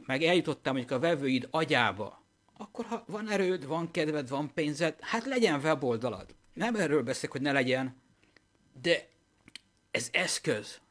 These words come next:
A weboldal eszköz, nem cél, bazd meg. Ha ennél jobb eszközök vannak, amelyek gyorsabban, olcsóbban visznek a célod felé, akkor hülye vagy, hogy egy szar eszközt használsz, nem a legjobbat használod. Ráadásul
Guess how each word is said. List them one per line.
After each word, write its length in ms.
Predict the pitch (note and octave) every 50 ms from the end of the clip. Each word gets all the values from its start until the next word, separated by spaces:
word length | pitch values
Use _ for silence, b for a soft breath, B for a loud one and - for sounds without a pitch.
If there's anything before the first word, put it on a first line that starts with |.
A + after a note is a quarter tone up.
| _ _ _ _
A 80 | G#2+
weboldal 520 | A2 C#3+ C#3+ C#3+ D3 D3 C#3 D#3 D#3+ D#3+ -
eszköz, 460 | - F#3 E3 - - - F3 D3+ C3+
nem 200 | C3+ E3 D#3+ C3+ -
cél, 500 | - - F3 D#3 D3 C3+ B2+ A#2+ A2+ A2
bazd 360 | G#2+ A#2+ A2+ A2 G#2 G2+ A2
meg. 220 | G#2+ G2+ F#2+ - - b b b b b _
Ha 480 | - - - E3 D#3+ D3 - - - _
ennél 400 | - E3+ F#3 E3+ E3+ F3 E3+ E3
jobb 320 | F3 F#3+ F#3 F3+ C#3+ - -
eszközök 640 | - D3 D3+ - - - - D#3 C3+ D#3+ E3 E3
vannak, 560 | - D#3+ D#3 E3 E3 E3+ E3+ E3+ - - - _
amelyek 440 | - A2+ B2 B2+ A#2+ A#2 - A2+ -
gyorsabban, 760 | A2 C#3+ E3+ G3+ - - - D#3+ C3+ C3 C3 C3 D#3 C#3 C#3 -
olcsóbban 640 | - C3+ C#3+ C#3+ C#3 - - C3+ B2 B2 C3+ B2+
visznek 300 | B2 B2 - - B2+ A#2+
a 100 | A#2 A2
célod 440 | - - C#3 C3+ C#3 C#3+ D3 D3 -
felé, 380 | - - D#3+ D3+ D3+ D#3+ D#3+ D3+ B B B B
akkor 340 | - G3 - - A3+ A3 G#3
hülye 320 | - C4 B3+ A3 D#3+ B2+
vagy, 300 | A#2 A#2+ A2+ A2+ A#2 A2+ - -
hogy 160 | - B2 C3
egy 80 | C3+
szar 260 | - - - D#3 B2+ A2+
eszközt 420 | A2 G#2 - - - A2+ - -
használsz, 480 | - A#2 A2+ - - A#2 A2 G#2+ - -
nem 140 | C3+ C#3
a 60 | C#3+ D3
legjobbat 580 | D#3 D3 B2 A#2+ B2 A#2 A2 A2 A2+ G#2 -
használod. 520 | - A2 G#2 - - A2 G#2 G#2 G#2+ G#2 - - b b b b b b b b b
Ráadásul 760 | - - C3+ C#3+ C3+ C#3 C#3 C#3+ C3 - - - C#3 C#3 -